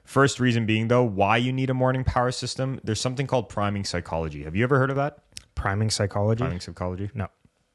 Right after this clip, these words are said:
Speaker 1: So priming means, you know, you're coming into a place where you're just, you're, you're kind of conditioning something to feel a certain way,
Speaker 2: Mm-hmm.
Speaker 1: right? So there's always this classic study that was done.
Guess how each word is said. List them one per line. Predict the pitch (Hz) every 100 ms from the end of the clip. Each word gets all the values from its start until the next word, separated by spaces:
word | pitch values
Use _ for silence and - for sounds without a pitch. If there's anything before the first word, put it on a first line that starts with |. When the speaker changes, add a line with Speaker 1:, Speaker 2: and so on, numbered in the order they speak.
| _ _ _ _ - -
Speaker 1:
So | - 135 131 120 - - - - _ _
priming | - 165 170 170 160
means, | 143 139 135 - - - -
you | 120
know, | 113
you're | 107
coming | - 123 120
into | 113 -
a | 107
place | - 110 110 -
where | 110
you're | 104 92
just, | 104 - - _ 110
you're, | 107 107
you're | 110 107
kind | - 143
of | 127
conditioning | - 113 107 104 104 101
something | - 101 90 98
to | 92
feel | - 95 87
a |
certain | - 78 69
way, | 69 - - _ 113
Speaker 2:
Mm-hmm. | 101
Speaker 1:
right? | 101 107 - - - -
So | - 131
there's | 123 131 131
always | 147 131
this | 127 - - -
classic | 131 120 - 107
study | - 117 117
that | 107
was | 101 92
done. | 82 107 92 85 107